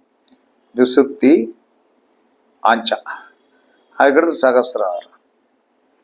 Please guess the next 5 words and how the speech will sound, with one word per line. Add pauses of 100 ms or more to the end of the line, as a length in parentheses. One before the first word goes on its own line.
(960)
அப்ப (1400)
இந்த (180)
மூலாதாரம்
என்று (100)
சொல்லக்கூடிய